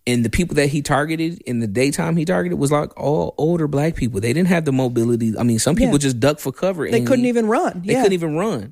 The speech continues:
Speaker 1: And he just shot 'em while they was on the ground. He live streamed it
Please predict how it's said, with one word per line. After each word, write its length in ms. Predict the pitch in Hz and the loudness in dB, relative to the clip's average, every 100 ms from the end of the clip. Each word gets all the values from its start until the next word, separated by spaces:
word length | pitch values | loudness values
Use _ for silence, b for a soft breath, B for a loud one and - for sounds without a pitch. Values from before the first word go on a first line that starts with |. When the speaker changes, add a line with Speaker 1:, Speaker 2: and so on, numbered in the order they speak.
| - | -8
Speaker 1:
And 100 | 135 | -4
he 100 | 175 | -4
just 180 | 165 - | -4 -4
shot 260 | - 139 | -2 -2
'em 80 | 151 | -2
while 120 | 156 | -2
they 80 | 156 | 0
was 120 | 156 | 0
on 100 | 160 | -2
the 40 | 156 | -2
ground. 400 | 147 175 190 - - _ _ - | -2 -2 -4 -8 -18 _ _ -2
He 140 | 185 | 2
live 360 | 175 170 202 190 | 4 2 0 -2
streamed 360 | - 135 113 | -4 -4 -4
it 120 | 87 | -6